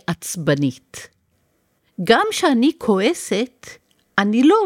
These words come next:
רק כועסת. אני גם אוהבת,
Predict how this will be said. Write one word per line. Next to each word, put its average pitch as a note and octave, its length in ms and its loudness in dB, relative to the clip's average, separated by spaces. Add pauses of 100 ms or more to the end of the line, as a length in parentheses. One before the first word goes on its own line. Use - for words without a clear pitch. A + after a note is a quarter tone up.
רק D4+ 260 0
כועסת. - 800 -4 (640)
אני F3+ 140 0
גם D4 200 2
אוהבת, D3+ 640 -4